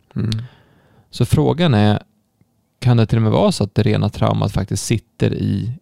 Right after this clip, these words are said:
Speaker 2: i det ärret till och med? Alltså att ärret i sig lagrar minnet av det traumatiska som har hänt.
Speaker 1: Mm.
Speaker 2: Så att om man får bort ärret så kan man få bort det traumatiska som har hänt, eller om man får bort det traumatiska som har hänt så kan man få bort ärret. För det måste ju funka på båda håll, tänker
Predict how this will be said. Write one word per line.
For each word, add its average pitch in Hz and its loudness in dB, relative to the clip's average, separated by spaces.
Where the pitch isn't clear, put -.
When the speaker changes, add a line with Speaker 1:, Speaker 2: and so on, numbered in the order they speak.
Speaker 2:
i 107 -2
det 107 0
ärret - -4
till - -6
och - -6
med? - -8
Alltså 110 -2
att 107 -2
ärret 135 0
i 110 -4
sig 131 2
lagrar 113 2
minnet 101 0
av 110 -2
det 107 -6
traumatiska 120 -4
som 110 -4
har 117 -4
hänt. 135 -8
Speaker 1:
Mm. 104 -6
Speaker 2:
Så - -2
att 110 -2
om 123 0
man 110 2
får - -2
bort 117 0
ärret 139 0
så - -6
kan 110 0
man 110 0
få 113 -8
bort 104 -4
det 95 -4
traumatiska 123 -2
som 98 -4
har 101 -2
hänt, 98 -4
eller 135 0
om 95 -2
man 98 0
får 110 -8
bort 104 -2
det - -4
traumatiska 135 -2
som 107 -6
har 101 0
hänt 98 -2
så - -10
kan 104 -2
man 107 -2
få - -10
bort - -6
ärret. - -4
För - -8
det 127 2
måste 123 2
ju 127 0
funka - 0
på 107 -2
båda 110 0
håll, 120 -2
tänker - -8